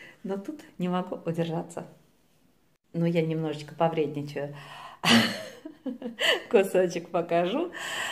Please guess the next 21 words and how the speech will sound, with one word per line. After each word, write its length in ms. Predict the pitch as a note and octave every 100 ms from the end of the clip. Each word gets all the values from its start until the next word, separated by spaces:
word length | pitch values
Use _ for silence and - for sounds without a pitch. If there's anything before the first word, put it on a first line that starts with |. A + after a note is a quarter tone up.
| -
Э, 280 | F#3 F3+ F3+
просто 340 | F3+ F#3+ F#3+
хочу 260 | F#3+ F3 F#3+
сказать, 400 | F#3+ F3 F#3 F#3
что 120 | F3
в 40 |
последнее 460 | E3 E3+ F#3+ F3 F3
время 320 | F3 A3 G#3
я 320 | D#3+ E3 F#3
ничего 520 | G3 E3+ E3+ F3+ D#3 F3+
не 120 | F3
успеваю. 680 | E3 - D#3 D3 D3 D3 - - - -
У 120 | - E3
меня 480 | F#3 F#3 G3+ F#3+ - - -
несколько 680 | F#3 F#3+ A3 A3+ F#3+ F3
уже 200 | F3 F3+
обещанных 640 | F#3 E3+ G3+ G3+ E3+ D#3+ E3
видео 580 | F3 A#3+ A3+ E3+ C#3+ C#3+ D3 D3
и 160 | E3+ F3+
про 240 | E3+ E3
папоротник, 800 | D#3+ F#3+ F3+ F3+ F3 F3 E3+